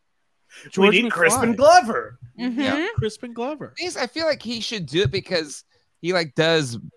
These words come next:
Speaker 4: re-, like, real movies to fund his, like, personal projects. Like, just neca needs to come and, like, "Hey, we'll give you this much money so you can make some weird movie."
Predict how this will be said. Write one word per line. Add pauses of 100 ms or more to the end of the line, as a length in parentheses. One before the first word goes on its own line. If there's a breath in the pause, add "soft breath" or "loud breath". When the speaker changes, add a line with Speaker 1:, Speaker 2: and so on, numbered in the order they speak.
(140)
Speaker 4:
re-,
like,
real
movies
to
fund
his,
like,
personal
projects.
Like, (380 soft breath)
just
neca
needs
to
come
and,
like,
"Hey,
we'll
give
you
this
much
money
so
you
can
make
some
weird
movie."